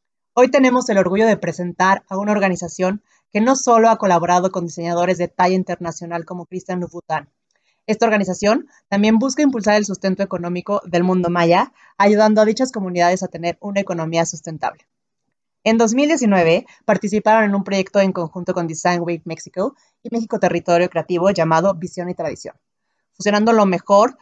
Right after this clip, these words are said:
del diseño contemporáneo con la tradición artesanal. Para todos aquellos que no saben, Design Week Mexico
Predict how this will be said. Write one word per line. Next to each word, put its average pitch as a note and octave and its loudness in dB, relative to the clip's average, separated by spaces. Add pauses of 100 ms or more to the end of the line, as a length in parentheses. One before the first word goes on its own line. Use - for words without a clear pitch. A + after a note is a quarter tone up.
(140)
del F#3 0
diseño G3 0
contemporáneo F3 0
con F3+ -6
la D#3+ -4
tradición E3 -2
artesanal. F3 -8 (560)
Para F#3+ 2
todos A#3 2
aquellos G3+ 0
que F3+ -6
no E3+ -6
saben, F3+ 2
Design F3 -2
Week E3+ -4
Mexico F3 -2